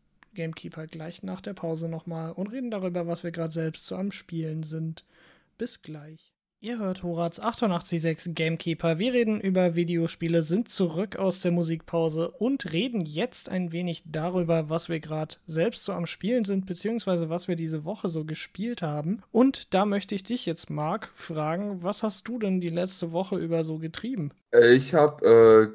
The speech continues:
Speaker 2: größtenteils Fighting Games gespielt. Ich hab, äh, S-, Ultra Street Fighter vier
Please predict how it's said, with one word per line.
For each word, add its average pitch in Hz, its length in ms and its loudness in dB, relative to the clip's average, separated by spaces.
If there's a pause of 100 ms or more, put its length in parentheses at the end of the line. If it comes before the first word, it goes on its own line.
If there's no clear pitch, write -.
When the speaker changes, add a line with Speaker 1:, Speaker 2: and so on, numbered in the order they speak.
(140)
Speaker 2:
größtenteils 123 760 6
Fighting 147 420 2
Games 90 320 2
gespielt. 135 640 -4
Ich - 220 -8
hab, 101 340 0
äh, 95 420 8
S-, - 520 -6
Ultra 127 360 0
Street 117 240 -6
Fighter 95 240 2
vier 208 420 2